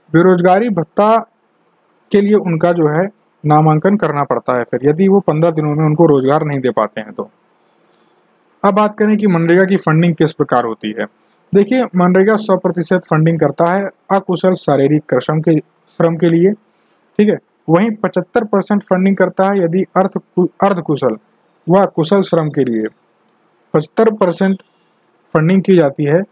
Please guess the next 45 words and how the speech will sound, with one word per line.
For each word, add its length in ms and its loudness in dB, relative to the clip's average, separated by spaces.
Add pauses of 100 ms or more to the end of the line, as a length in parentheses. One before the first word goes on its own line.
(340)
श्रम 300 -2
करने 320 0
हेतु 240 -2
सामग्री 460 -2
के 100 2
लिए, 300 2
यदि 180 2
कोई 180 2
सामग्री 440 0
लेना 240 4
है 160 0
श्रम 260 -2
करने 320 0
के 60 0
लिए 180 4
तो 120 -2
वह, 200 2
उसके 320 -2
लिए 140 4
भी 140 4
केंद्र 640 -2
सरकार 380 0 (360)
पचहत्तर 320 0
प्रतिशत 400 -4
funding 360 0
करती 280 0
है। 120 2 (500)
अर्धकुशल 500 0
के 80 -2
लिए 120 2
भी 140 4
पचहत्तर 500 -2 (140)
पचास 180 -20
प्रतिशत 340 -2
funding 340 0 (100)
और 240 2 (680)
अकुशल 400 -2
शारीरिक 400 -2
श्रम 200 -2
के 100 -2
लिए 140 0
सौ 180 -2
प्रतिशत 380 -6
funding 280 -6
करती 300 -4